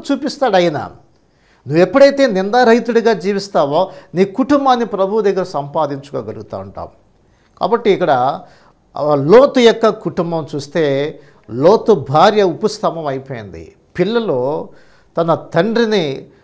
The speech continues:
మరి అది వారి యొక్క శయనించి వారి యొక్క జీవితాలు అపవిత్రపరుచుకున్నారు. అది ఎంత భయంకరమైనదో చూడండి. ప్రియ సహోదరుడా, సహోదరి, నీ పిల్లలు నీ కుటుంబంలో పరిశుద్ధత కలిగి ఉండాలి.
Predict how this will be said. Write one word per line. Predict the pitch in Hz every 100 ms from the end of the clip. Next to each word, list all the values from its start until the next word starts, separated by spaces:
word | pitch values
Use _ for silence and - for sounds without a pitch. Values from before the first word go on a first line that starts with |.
| _ -
మరి | 160 165
అది | 156 156 185
వారి | 147 156
యొక్క | 160 160 127 127 - _ _
శయనించి | - 202 262 262 - 190
వారి | 139 147 185
యొక్క | 180 160
జీవితాలు | 131 214 269 269 185 165
అపవిత్రపరుచుకున్నారు. | 190 143 190 269 302 285 233 196 - 131 107 98 - _ _ _ _ -
అది | 165 151
ఎంత | 143 196
భయంకరమైనదో | 208 123 151 196 180 170 156 143 135 135 127 - _ _ 120
చూడండి. | 113 98 76
ప్రియ | - - 156 170
సహోదరుడా, | 170 151 143 135 131
సహోదరి, | 123 117 - 104 101 101
నీ | 185
పిల్లలు | 196 175 165 160 120 98 - _ _
నీ | 117
కుటుంబంలో | - 147 143 160 147 131 131 110 - - _ _ _ -
పరిశుద్ధత | 156 - - 202 196 196
కలిగి | - 113 95
ఉండాలి. | 82 -